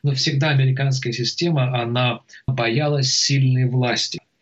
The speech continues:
И если какая-то есть оттяжка, какая-то есть противоречие, какое-то есть замедление, это кажется ужасно с точки зрения обывателя. Ну как же так? Президенту должно быть все гладко. Нет, не совсем все гладко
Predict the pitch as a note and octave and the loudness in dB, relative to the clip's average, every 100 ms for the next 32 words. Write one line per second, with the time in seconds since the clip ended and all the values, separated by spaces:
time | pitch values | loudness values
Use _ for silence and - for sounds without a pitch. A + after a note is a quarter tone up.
0 | - - - D3+ D3 C3+ C#3 - D3+ C3+ | -16 -14 -6 0 2 2 -2 -2 -2 0
1 | C3+ C3 C3+ C3 D#3+ D3+ - G#2 G#2+ B2+ | 0 0 -2 -2 -2 -2 -4 -8 -6 -2
2 | B2 A#2+ A#2 B2 - B2 A#2+ B2+ B2+ - | 0 -2 -2 -4 -2 -2 0 0 0 -2
3 | G#2+ G#2+ A#2 A2+ A2+ G#2 A2+ A2+ A2+ C#3+ | -6 -4 -4 -2 -2 -2 -2 0 0 2
4 | D#3 A2+ G2+ - _ - C3+ C3+ C#3 C3+ | 2 0 -2 -10 _ -4 -2 -2 -2 -2
5 | C3+ A#2 - B2 B2 A2 A#2+ C#3+ C3+ - | 0 0 -2 0 0 0 0 0 0 -2
6 | A2+ G2 E2 - - G#2+ G#2+ G#2 A2 G2+ | -4 -8 -8 -10 -10 -8 -6 -4 -2 -2
7 | G#2+ A2 D3+ C3+ A2 G#2+ G#2+ C3 A#2+ B2 | 0 0 0 -2 -2 -4 -2 0 0 -2
8 | A#2 A2+ F#2+ D2 - G#2 G2+ G#2+ C3+ C#3 | -2 -2 -4 -6 -8 -4 -2 -2 0 0
9 | A#2 - - - - A2+ A2 A#2+ B2+ A#2 | -2 -6 -20 -20 -10 -4 -2 0 0 0
10 | - B2+ A#2 B2+ C#3 C3 - - - - | -2 0 0 0 0 -2 -8 -12 -16 -8
11 | - G3+ G3 F3 F3 C#3 D#3 - - C#3 | -2 2 2 0 0 0 -2 -2 -2 -4
12 | - - - - C#3 C3+ C#3 C3+ | -10 -12 -12 -4 -2 -2 -2 -4